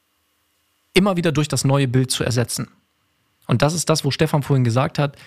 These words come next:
dass wir sozusagen eine neue Abbiegung auf der Straße schaffen. Und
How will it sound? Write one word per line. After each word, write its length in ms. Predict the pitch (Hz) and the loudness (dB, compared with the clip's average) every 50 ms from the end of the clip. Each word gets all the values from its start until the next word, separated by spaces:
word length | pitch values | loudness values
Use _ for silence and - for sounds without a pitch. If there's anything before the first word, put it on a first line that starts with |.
| - - - | -20 -8 -4
dass 140 | - - | -2 0
wir 60 | 131 120 | 0 2
sozusagen 640 | 123 139 135 - - - 131 127 127 131 135 - - _ | 2 0 0 0 0 2 2 2 2 0 -2 -6 -4 _
eine 200 | - - 123 117 | 0 2 4 4
neue 340 | 117 127 131 139 135 - - | 4 4 2 2 0 -2 -4
Abbiegung 440 | 143 - - 139 139 127 131 127 123 | -4 -2 -2 0 0 2 0 0 0
auf 120 | - - | -4 -4
der 120 | - 123 | -2 0
Straße 520 | 117 - - - 135 131 135 - - 143 - - _ _ _ _ _ _ _ _ _ - | 0 0 2 2 0 0 0 0 -4 -4 -6 -8 _ _ _ _ _ _ _ _ _ -6
schaffen. 360 | - - 120 - - - - | -2 -2 -2 -2 -2 -6 -6
Und 320 | - - 120 123 120 - | -2 0 0 0 0 -2